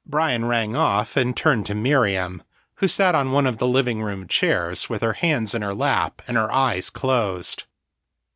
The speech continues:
"Any word from the hive?" She turned her head and looked at him, her eyes slowly coming into focus. "Yes. Most of them are asleep,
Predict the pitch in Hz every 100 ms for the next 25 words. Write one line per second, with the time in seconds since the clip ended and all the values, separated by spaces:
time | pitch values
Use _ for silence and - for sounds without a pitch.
0 | _ _ _ 113 107 101 107 - 104 98
1 | 107 110 - - _ _ _ _ _ _
2 | _ _ _ _ _ - 196 185 190 156
3 | 110 - 180 107 101 107 139 - - 98
4 | 95 95 95 - _ _ - 170 160 147
5 | 101 107 - - 151 123 98 - 120 107
6 | 101 95 - 131 135 101 87 - - -
7 | _ _ _ _ _ _ _ _ - 147
8 | 135 117 - - _ _ _ _ _ _
9 | _ 175 196 196 147 120 107 107 104 -
10 | - 165 101 -